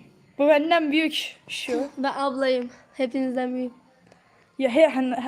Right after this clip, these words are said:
Speaker 1: aynen. Al.
Speaker 2: <laughs>
Speaker 1: Ne diyorsun oğlum?
Speaker 2: Senin taklidini yapıyorum.
Speaker 1: İnşallah yemem. İnşallah bunun yüzünden yemem. Bizim ortak kanalımız var. Dı.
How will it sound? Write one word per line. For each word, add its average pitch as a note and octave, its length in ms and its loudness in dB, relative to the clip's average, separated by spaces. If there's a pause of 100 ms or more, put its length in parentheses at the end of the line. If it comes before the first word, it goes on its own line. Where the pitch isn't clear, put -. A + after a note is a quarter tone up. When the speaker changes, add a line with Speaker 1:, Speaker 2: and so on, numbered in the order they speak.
Speaker 1:
aynen. D4+ 560 2
Al. E4 240 6
Speaker 2:
<laughs> D4 520 0 (600)
Speaker 1:
Ne C#4+ 180 4
diyorsun D4 280 2
oğlum? C4 280 -2 (340)
Speaker 2:
Senin C4+ 180 -2
taklidini B3 400 -6
yapıyorum. B3 320 -12 (680)
Speaker 1:
İnşallah D#4 460 4
yemem. D#4 360 6 (1080)
İnşallah D4 460 2
bunun C4+ 120 2
yüzünden D4 400 0
yemem. C4+ 360 0 (340)
Bizim C#4+ 180 -2
ortak F4 320 4
kanalımız D4 480 2
var. A3+ 340 -2 (480)
Dı. C4+ 280 6